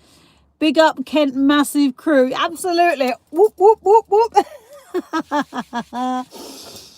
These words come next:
Right, first of all, when I got to the airport, right, I parked in North short-term car park, and I was leaving from the south.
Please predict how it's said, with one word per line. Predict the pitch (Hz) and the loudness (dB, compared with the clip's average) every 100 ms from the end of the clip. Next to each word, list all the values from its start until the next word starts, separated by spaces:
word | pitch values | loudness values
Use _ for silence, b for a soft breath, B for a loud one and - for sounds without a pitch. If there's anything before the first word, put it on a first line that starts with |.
| B B B B B - | B B B B B 0
Right, | 294 262 233 | 2 2 0
first | 370 392 349 | -4 -4 -4
of | 311 | 0
all, | 254 233 226 | 2 2 0
when | 262 302 | -2 0
I | 359 | 2
got | 320 262 | 0 -2
to | 262 | -4
the | 277 | -2
airport, | 220 196 - 196 214 | -2 -2 -4 -6 -4
right, | 190 196 226 - _ _ _ _ _ _ _ _ - | -8 -6 -8 -12 _ _ _ _ _ _ _ _ -8
I | 226 | -8
parked | - 277 240 202 - - - _ _ _ _ _ _ _ - | -4 -2 -2 -2 -8 -20 -20 _ _ _ _ _ _ _ -8
in | 220 226 220 214 208 202 _ _ _ _ | -4 -2 -2 -2 -4 -8 _ _ _ _
North | 214 240 262 247 208 165 - _ _ _ _ _ _ | 0 2 4 4 2 -2 -12 _ _ _ _ _ _
short-term | - - 302 269 - 240 214 208 | -14 -2 0 0 0 0 0 -4
car | - 226 214 | 0 0 0
park, | - 202 220 269 - _ _ _ _ _ _ _ _ | -2 -2 0 -2 -8 _ _ _ _ _ _ _ _
and | 226 240 | -6 -2
I | 247 | 0
was | 233 | 0
leaving | 240 254 214 233 226 208 _ _ _ | 0 0 0 0 -2 -6 _ _ _
from | _ 247 226 | _ -4 -2
the | 226 | -4
south. | - 277 220 175 165 _ | -4 -2 -2 -4 -8 _